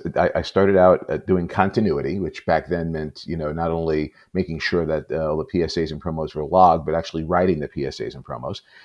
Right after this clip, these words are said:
Then I was an assistant chief announcer to a girl named Carol Itzkowitz, who we also called Carol Brooks, and, uh, she was an interesting character. I loved working with her.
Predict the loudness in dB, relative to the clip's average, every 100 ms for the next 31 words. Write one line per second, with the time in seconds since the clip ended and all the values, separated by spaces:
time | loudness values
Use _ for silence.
0 | _ 4 8 10 10 8 4 2 0 -2
1 | -2 -2 -4 -4 -4 -4 -4 -6 -8 -8
2 | -6 -2 -2 -2 -8 0 2 2 0 -6
3 | -4 -4 -4 -4 -6 -4 -4 -6 -6 -4
4 | -4 -4 -2 -2 0 0 0 -4 -8 -10
5 | -12 -20 -8 -4 -2 0 0 0 -4 -8
6 | -10 -12 -6 -4 -4 -4 -6 -4 -4 -4
7 | -6 -8 -10 -8 -6